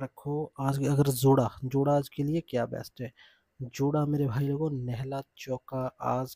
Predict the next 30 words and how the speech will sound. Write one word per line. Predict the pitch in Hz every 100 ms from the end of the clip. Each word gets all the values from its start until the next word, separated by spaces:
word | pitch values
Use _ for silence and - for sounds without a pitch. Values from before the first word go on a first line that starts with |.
| -
के | 131
लिए | 123 123 120 123 131 151 - - _ -
super | - 131 127 135
solid | 127 - 120 120 123
है | 127 123
मेरे | 123 123
भाई | 120
लोगों, | 123 123 131 - _ _
ठीक | 135 123
है। | - - - - - - _
तो | 135
दोस्तों | 139 147 175 147
ध्यान | - 131 143 151
से | 156
अंकों | 147 143 147
को | 151
note | 143 143 -
कर | 143
लो। | 135 143
मिलते | 147 127 127 - 151
हैं | 147
अगली | 143 143
नई | 135 135 139
video | 139 139 143
में। | 147
आप | -
सभी | 139 139
भाइयों | 120 127 135 139
का | 143
दिन | 139